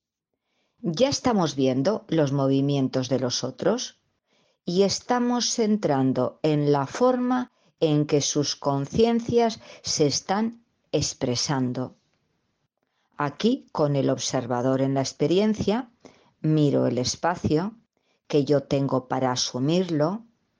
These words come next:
Tengo resistencia a esto, tengo naturalidad.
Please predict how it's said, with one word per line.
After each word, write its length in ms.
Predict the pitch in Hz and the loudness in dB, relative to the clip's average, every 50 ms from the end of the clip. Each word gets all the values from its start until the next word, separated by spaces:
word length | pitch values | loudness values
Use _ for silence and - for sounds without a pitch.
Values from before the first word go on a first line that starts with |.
| _ _ _ _ _ _ _ _ _ _ _ _ _ - | _ _ _ _ _ _ _ _ _ _ _ _ _ 0
Tengo 300 | - 240 262 262 247 262 | 2 2 4 4 4 4
resistencia 1160 | 247 247 226 233 - 233 214 - - - - 233 240 233 226 - - - 160 135 123 123 139 - _ - | 4 2 0 0 -2 -2 -4 -4 -4 0 0 0 2 0 -2 -4 -4 -2 -2 -2 -2 -4 -8 -12 _ -6
a 160 | 170 190 214 | -4 -2 -2
esto, 500 | 233 214 - - - 143 131 123 143 - _ _ _ _ _ _ _ _ _ _ - | -2 -4 -8 -10 -8 -8 -8 -8 -10 -14 _ _ _ _ _ _ _ _ _ _ 0
tengo 360 | - 233 247 233 226 233 226 | 2 2 2 4 4 4 4
naturalidad. 920 | 220 220 220 214 214 - 208 202 202 202 185 196 196 185 208 208 190 | 4 4 2 0 0 0 2 2 2 4 4 4 4 4 4 2 2